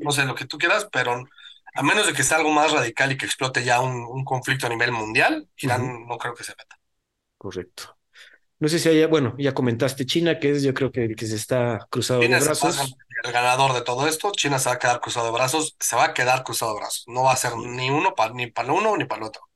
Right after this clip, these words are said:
Speaker 2: No, n-, digo, no conviene y aparte, pues, güey, va a salir, es, yo creo que es el más beneficiado, güey, de güey.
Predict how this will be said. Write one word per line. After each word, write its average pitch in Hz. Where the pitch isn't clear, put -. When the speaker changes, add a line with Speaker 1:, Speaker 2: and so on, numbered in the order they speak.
Speaker 2:
No, 110
n-, 120
digo, 151
no 139
conviene 175
y 156
aparte, 151
pues, 120
güey, 131
va 127
a -
salir, 143
es, 127
yo 143
creo 165
que 202
es 170
el 120
más 135
beneficiado, -
güey, 98
de 101
güey. 131